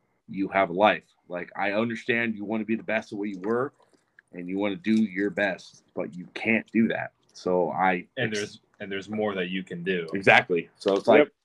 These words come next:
Speaker 1: and that's what kinda was crazy to me because, as you guys know, I compete in powerlifting, and I, I really wanna be, like, realistically, I wanna be the strongest in the world. Like, I, I know how strong I am. I know how,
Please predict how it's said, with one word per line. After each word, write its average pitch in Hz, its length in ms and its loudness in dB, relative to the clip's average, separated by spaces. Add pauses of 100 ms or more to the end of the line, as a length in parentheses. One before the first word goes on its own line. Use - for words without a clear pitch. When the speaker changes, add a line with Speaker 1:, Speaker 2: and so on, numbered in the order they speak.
(920)
Speaker 1:
and 117 120 4
that's 131 200 8
what 131 180 -4
kinda 127 260 2
was 113 140 -8
crazy 120 300 -2
to 110 40 -6
me 98 160 -6
because, 92 360 -8 (640)
as 113 180 -4
you 110 80 -2
guys 104 160 -4
know, 98 200 -2
I 98 200 0 (100)
compete 98 240 -10
in 92 60 -10
powerlifting, 95 680 -4
and 92 100 -8
I, 92 260 -4
I 95 60 -6
really 104 260 -4
wanna 104 200 -6
be, 107 200 -2
like, 101 220 -4 (560)
realistically, 113 460 0
I 104 60 4
wanna 117 160 -2
be 110 80 2
the 104 80 -6
strongest 104 460 -6
in 110 60 -10
the 101 60 -16
world. 117 260 0
Like, 85 140 -8
I, 87 280 -2
I 104 40 -2
know 107 220 -2
how 101 160 -4
strong 90 340 -10
I 87 140 -6
am. 90 140 -10
I 87 60 -10
know 92 140 -12
how, 90 220 0